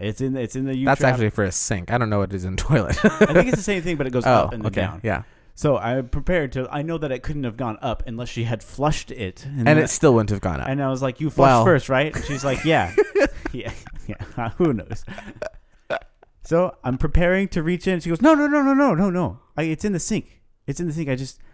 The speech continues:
Speaker 1: I was like, "Oh."
Speaker 2: Wait,
Speaker 1: Well
Speaker 2: wait. Did it fall in the toilet or fall in the sink?
Speaker 1: So it fell in, it fell in the toilet.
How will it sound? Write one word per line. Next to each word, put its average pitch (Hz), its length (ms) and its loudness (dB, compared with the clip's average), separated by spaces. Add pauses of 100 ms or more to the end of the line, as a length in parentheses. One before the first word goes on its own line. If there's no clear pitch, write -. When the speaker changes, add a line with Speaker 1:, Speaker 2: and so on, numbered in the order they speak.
(100)
Speaker 1:
I 139 40 -4
was 135 100 -4
like, - 140 -2 (280)
"Oh." 208 220 0 (640)
Speaker 2:
Wait, 185 120 6
Speaker 1:
Well 202 60 8
Speaker 2:
wait. 170 180 6
Did 160 140 4
it 143 100 2
fall 170 180 8
in 160 60 6
the 143 60 6
toilet 247 240 8
or 190 60 8
fall 170 160 8
in 143 60 6
the 127 80 4
sink? - 440 -2 (840)
Speaker 1:
So 233 360 4 (520)
it 160 160 -2
fell 226 200 2
in, 196 220 -6
it 151 160 -2
fell 185 140 2
in 226 40 2
the 233 60 0
toilet. 151 400 0